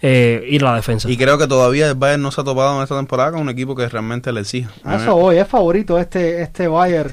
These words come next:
Speaker 2: El Bayern siempre es favorito, pero cre-, eh, y pasa por lo que puede hacer Julian Nagelsmann y lo cómo se plantee de cara. Es un equipo grande. El Real Madrid hay nadie o muy poco en el mundo fútbol lo da favorito frente al Paris Saint-Germain y terminó,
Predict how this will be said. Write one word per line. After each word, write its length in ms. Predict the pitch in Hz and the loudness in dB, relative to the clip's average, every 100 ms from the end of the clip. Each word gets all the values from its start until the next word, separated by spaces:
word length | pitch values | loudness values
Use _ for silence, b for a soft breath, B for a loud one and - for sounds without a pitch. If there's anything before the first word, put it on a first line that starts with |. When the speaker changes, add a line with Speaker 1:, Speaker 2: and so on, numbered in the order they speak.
| - | -2
Speaker 2:
El 120 | 139 | 2
Bayern 220 | 147 196 | 4 4
siempre 260 | - 190 190 | 4 0 0
es 60 | 185 | 2
favorito, 460 | 151 131 139 131 | 4 4 2 0
pero 300 | 110 113 113 | 0 0 0
cre-, 180 | 110 123 - | -2 -6 0
eh, 760 | 123 123 120 120 117 117 117 | 2 4 2 2 0 -2 -4
y 280 | 123 123 127 | -4 0 0
pasa 340 | 127 156 190 165 | 2 2 2 0
por 160 | 147 | 0
lo 120 | 135 | 0
que 120 | 127 123 | 0 0
puede 160 | 143 | 0
hacer 260 | 151 156 143 | 0 -2 -2
Julian 380 | 139 156 151 143 | 0 0 0 -2
Nagelsmann 580 | 147 160 185 190 190 196 | 0 0 -2 -4 -8 -6
y 120 | 131 | -4
lo 200 | 127 127 | 0 -2
cómo 400 | 127 151 160 151 B B B | -2 -2 0 -2 B B B
se 200 | - 131 | -2 0
plantee 420 | 139 156 165 143 | 0 -2 0 0
de 80 | 131 | 2
cara. 220 | 147 160 | 4 4
Es 80 | 123 | 2
un 160 | 131 147 | 0 -4
equipo 240 | 156 156 | -2 -2
grande. 380 | 135 160 175 110 | 0 0 -2 -2
El 120 | 110 | -2
Real 180 | 120 117 | -2 0
Madrid 600 | 127 127 135 143 143 113 | 0 0 -2 -2 -2 -2
hay 340 | 107 135 139 - | -2 0 -2 -6
nadie 580 | 143 123 143 156 120 110 b b | -2 2 4 2 0 -4 b b
o 160 | 120 123 | 0 2
muy 140 | 147 | 4
poco 280 | 143 160 143 | 4 2 2
en 60 | 135 | 2
el 40 | |
mundo 220 | 135 151 | 0 0
fútbol 340 | 151 160 151 131 | -2 -2 0 2
lo 100 | 123 | 4
da 260 | 139 143 | 4 4
favorito 500 | 127 123 123 139 151 | 2 2 2 0 -2
frente 240 | 143 123 120 | -2 -4 -4
al 80 | |
Paris 240 | 107 120 127 | -6 -6 -6
Saint-Germain 480 | 147 135 127 196 - | -4 -4 -6 -8 -8
y 120 | 131 | -6
terminó, 680 | 127 120 120 123 127 123 | -4 -2 -2 0 0 -2